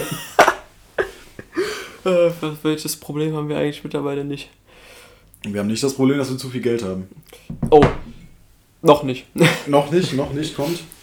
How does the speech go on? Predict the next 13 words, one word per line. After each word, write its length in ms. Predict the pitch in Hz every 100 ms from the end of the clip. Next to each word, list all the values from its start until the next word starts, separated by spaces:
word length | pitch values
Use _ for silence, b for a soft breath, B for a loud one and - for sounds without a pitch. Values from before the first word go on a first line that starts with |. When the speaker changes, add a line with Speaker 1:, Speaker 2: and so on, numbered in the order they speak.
| - -
Speaker 1:
Ja, 240 | 135 127
wenn 120 | 135
wir 100 | 131 127
bald 220 | 131 131
mal 240 | 131 131
unser 400 | 127 - 135 135
Spotify-Deal 800 | 127 - 135 139 139 131 131 135
bekommen. 400 | 131 - 143 139 B B -
Speaker 2:
Boah, 180 | 113
es 100 | 117
gibt 200 | - 123
ja, 280 | 120 113 107 117
ähm, 400 | 107 107 107